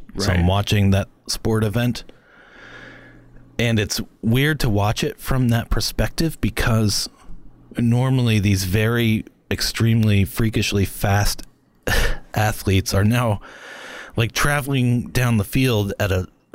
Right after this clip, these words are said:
Speaker 1: super slow rate, at least, like, visually.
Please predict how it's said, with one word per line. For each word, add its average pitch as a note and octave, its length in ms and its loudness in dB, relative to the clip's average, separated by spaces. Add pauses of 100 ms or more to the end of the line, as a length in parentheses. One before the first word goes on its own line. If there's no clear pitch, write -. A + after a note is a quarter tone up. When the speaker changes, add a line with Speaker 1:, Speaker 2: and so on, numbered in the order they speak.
Speaker 1:
super A2+ 840 0
slow A2+ 600 0
rate, G2 500 -4 (1080)
at B2+ 140 -2
least, D#3 400 -2 (140)
like, A2+ 160 -2
visually. B2 800 -2